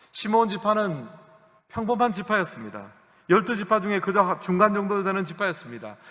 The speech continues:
근데 그 지도자 한 사람의 자질이 부족하니까, 영적으로 너무 무디잖아요.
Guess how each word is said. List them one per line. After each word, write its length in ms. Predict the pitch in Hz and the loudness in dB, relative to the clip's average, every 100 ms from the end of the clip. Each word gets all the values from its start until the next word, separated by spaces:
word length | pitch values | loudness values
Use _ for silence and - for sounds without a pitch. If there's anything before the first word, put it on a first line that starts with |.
| - - | -6 0
근데 240 | 185 233 | 4 4
그 400 | 208 254 247 185 - - | 4 4 2 -2 -8 -4
지도자 460 | - 277 277 262 | 0 4 4 6
한 260 | 233 233 220 | 4 2 -2
사람의 480 | 226 220 208 202 - | -2 0 -2 -4 -6
자질이 360 | - 208 202 | -8 -8 -10
부족하니까, 760 | 160 143 151 120 110 - 123 107 _ - - - | -14 -14 -14 -14 -16 -14 -14 -14 _ -20 -10 4
영적으로 500 | 247 285 - 233 233 | 4 4 2 2 2
너무 300 | 180 190 240 | 2 2 0
무디잖아요. 720 | 175 117 135 147 196 165 101 | -4 -8 -12 -8 -8 -8 -12